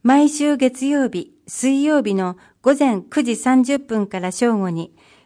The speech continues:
下館消費者友の会が運営する不用品活用センター、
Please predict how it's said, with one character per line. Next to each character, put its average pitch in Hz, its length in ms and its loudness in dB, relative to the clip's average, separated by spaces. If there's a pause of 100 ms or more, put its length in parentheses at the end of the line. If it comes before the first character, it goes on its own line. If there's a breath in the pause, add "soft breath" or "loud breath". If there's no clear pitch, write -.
下 277 340 4
館 277 300 2
消 269 220 0
費 262 100 -2
者 262 240 -2
友 262 260 2
の 277 160 4
会 214 240 -4
が 180 180 -4
運 208 280 -2
営 202 140 -4
す 196 180 -10
る 190 200 -6 (420 soft breath)
不 240 120 -2
用 277 220 4
品 262 360 -2
活 240 280 -4
用 269 200 2
セ 269 180 0
ン 240 100 2
タ 175 260 -10
ー、 - 40 -14